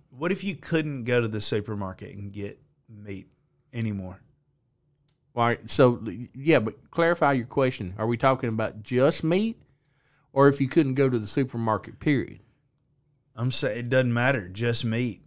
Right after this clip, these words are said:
Speaker 2: Okay, just meat?
Speaker 1: Yeah.
Speaker 2: Well, then I guess I'd eat vegetables.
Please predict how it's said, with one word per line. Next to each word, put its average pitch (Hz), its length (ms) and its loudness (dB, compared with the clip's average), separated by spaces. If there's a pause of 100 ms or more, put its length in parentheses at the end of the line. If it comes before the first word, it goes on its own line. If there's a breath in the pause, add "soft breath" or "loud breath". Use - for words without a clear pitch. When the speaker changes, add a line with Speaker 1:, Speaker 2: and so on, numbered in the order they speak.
(140)
Speaker 2:
Okay, 156 260 6
just 147 320 0
meat? 196 380 -2 (120)
Speaker 1:
Yeah. 107 300 -8 (240)
Speaker 2:
Well, 151 160 2
then 151 120 2
I 147 100 2
guess 147 240 2
I'd 151 100 4
eat 160 140 0
vegetables. 175 580 -4